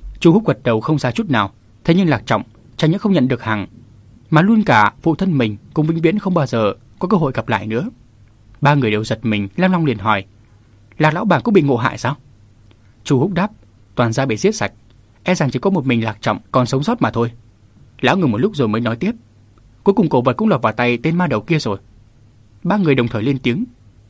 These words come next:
"Rốt cuộc những người đó là ai?" Chu Húc nghiêng tai lắng nghe động tĩnh bốn bề chung quanh,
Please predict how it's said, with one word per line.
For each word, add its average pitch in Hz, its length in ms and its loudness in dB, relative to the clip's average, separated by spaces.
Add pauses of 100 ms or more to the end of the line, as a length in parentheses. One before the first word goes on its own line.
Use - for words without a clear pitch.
"Rốt 233 160 0
cuộc - 120 0
những 208 120 2
người 180 80 2
đó 123 160 0
là 214 120 4
ai?" 110 220 -2 (760)
Chu 180 140 6
Húc 226 140 2
nghiêng 151 200 2
tai 131 440 2
lắng 156 180 0
nghe 185 100 0
động 123 140 -2
tĩnh 160 180 -4
bốn 170 180 -2
bề 110 100 0
chung 123 200 -2
quanh, 117 220 0